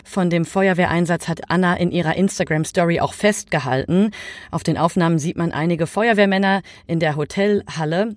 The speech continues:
Außerdem einen großen Einsatzkran und Blaulicht vor dem Hotel. Zitat, „Das Feuer wurde gelöscht“, hat Anna zum Schluss als Entwarnung in die Story dazu geschrieben.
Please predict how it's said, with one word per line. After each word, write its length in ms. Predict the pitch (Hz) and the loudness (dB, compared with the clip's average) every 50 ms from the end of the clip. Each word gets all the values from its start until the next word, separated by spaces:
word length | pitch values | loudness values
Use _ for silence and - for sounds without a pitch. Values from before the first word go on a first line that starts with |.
| _ _ - | _ _ 2
Außerdem 440 | 208 226 233 - 277 262 262 254 - | 4 4 4 4 4 4 4 2 2
einen 260 | - 220 226 220 214 | 2 0 2 2 2
großen 360 | 202 202 220 269 262 - 247 | 2 2 2 2 2 0 0
Einsatzkran 1000 | - 185 208 262 294 220 214 175 - - - - - 175 165 160 175 208 262 269 | 2 2 2 2 2 2 2 0 -2 -6 -10 -6 -4 -2 0 0 2 2 0 -2
und 380 | - - 226 226 214 - 214 | -2 -2 -2 -2 -2 -2 -2
Blaulicht 500 | - 202 196 190 208 220 208 170 - - | 0 2 4 4 4 4 2 0 -2 -4
vor 180 | - - 165 156 | -6 -4 -4 -2
dem 180 | 156 156 156 151 | -2 -2 -2 -2
Hotel. 460 | 156 156 - 175 160 165 196 254 262 226 - _ _ _ _ _ _ | -4 -4 -2 0 2 4 4 2 2 -2 -8 _ _ _ _ _ _
Zitat, 520 | - - 247 208 - 247 240 262 269 - - _ _ _ _ | -6 -4 -4 -4 -2 0 0 0 0 -4 -10 _ _ _ _
„Das 200 | - 247 - - | -2 -2 -2 -2
Feuer 440 | - - 254 262 277 277 269 262 196 | -2 -2 0 0 2 2 2 2 2
wurde 180 | 202 196 208 208 | 2 4 4 4
gelöscht“, 440 | 202 190 175 175 175 - - - - - - _ - | 4 4 4 4 2 0 -2 -8 -12 -20 -20 _ -6
hat 180 | 180 180 - | -6 -4 0
Anna 260 | - 180 196 190 185 | 0 2 2 2 0
zum 180 | - - 175 160 | 0 -2 -2 -2
Schluss 360 | - - 190 202 196 - - - - - - - | -2 0 0 0 0 -2 -6 -12 -16 -20 -10 -6
als 180 | - 170 160 - | -4 -4 -4 -2
Entwarnung 520 | - 160 139 147 156 156 190 202 185 180 | -4 -4 -2 0 2 2 4 4 2 2
in 120 | - 170 156 | 0 0 -2
die 80 | 160 | -2
Story 360 | 151 - - 165 151 160 170 165 | -4 -4 -4 -4 -2 -2 -2 -2
dazu 300 | 156 151 - - 254 269 | -2 -4 -4 -4 -2 0
geschrieben. 540 | 214 190 - - 185 190 190 247 294 311 | 0 0 0 0 -2 0 2 2 2 0